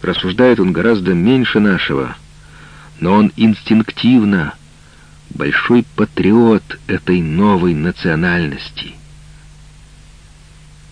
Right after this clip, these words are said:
Все мы относимся к другим, прежним национальностям равнодушно, то есть терпимо. А заметили вы,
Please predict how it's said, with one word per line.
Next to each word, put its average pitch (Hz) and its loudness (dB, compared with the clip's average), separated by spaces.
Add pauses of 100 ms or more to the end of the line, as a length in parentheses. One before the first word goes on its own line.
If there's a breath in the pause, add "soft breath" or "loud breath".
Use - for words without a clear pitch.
(140)
Все 131 2
мы 131 4
относимся 120 0
к 90 -4
другим, 107 0 (260)
прежним 104 2
национальностям 82 -2 (760 soft breath)
равнодушно, 107 0 (840)
то 123 2
есть 120 2
терпимо. 104 -2 (2000 soft breath)
А 85 -4
заметили 90 0
вы, 76 -2